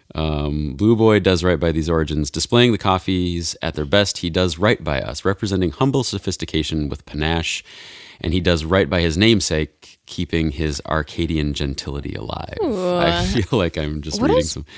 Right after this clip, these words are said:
Speaker 2: panache mean?
Speaker 1: Uh, I forget. I'd have to look that up.
Speaker 2: Okay. That's a
Speaker 1: Um,
Speaker 2: word I don't, I don't know that I've heard that before.
Speaker 1: Oh, really?
Speaker 2: Yeah.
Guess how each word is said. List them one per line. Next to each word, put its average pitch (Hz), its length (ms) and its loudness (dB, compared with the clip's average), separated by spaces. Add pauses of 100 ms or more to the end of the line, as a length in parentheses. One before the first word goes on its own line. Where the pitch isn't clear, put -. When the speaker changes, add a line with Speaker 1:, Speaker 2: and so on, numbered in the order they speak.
Speaker 2:
panache 226 760 -2
mean? 196 560 -12 (260)
Speaker 1:
Uh, 101 380 0
I 104 80 -6
forget. - 440 -16
I'd - 120 -16
have - 160 -14
to - 120 -18
look - 140 -16
that - 220 -18
up. - 80 -10
Speaker 2:
Okay. 208 560 -10 (140)
That's - 200 2
a 415 60 8
Speaker 1:
Um, 381 80 4
Speaker 2:
word 269 240 6
I 247 100 6
don't, 226 240 2
I 220 80 -8
don't 381 220 -6 (100)
know 220 180 -6
that 233 120 -4
I've 233 220 -10
heard 254 200 -10
that - 160 -10
before. - 280 -2
Speaker 1:
Oh, - 40 0
really? 98 300 0 (160)
Speaker 2:
Yeah. 226 520 -4